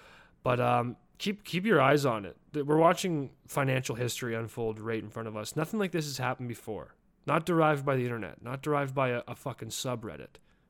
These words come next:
That's for sure. This is powerful stuff.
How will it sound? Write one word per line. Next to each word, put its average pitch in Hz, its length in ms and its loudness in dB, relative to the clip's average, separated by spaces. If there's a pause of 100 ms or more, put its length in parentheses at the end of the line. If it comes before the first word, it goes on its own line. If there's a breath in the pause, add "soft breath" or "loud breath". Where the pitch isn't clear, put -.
(160)
That's 123 260 -4
for 117 120 -8
sure. 104 400 -10 (580 soft breath)
This 139 120 -2
is 139 60 0
powerful 147 400 4
stuff. 123 440 -4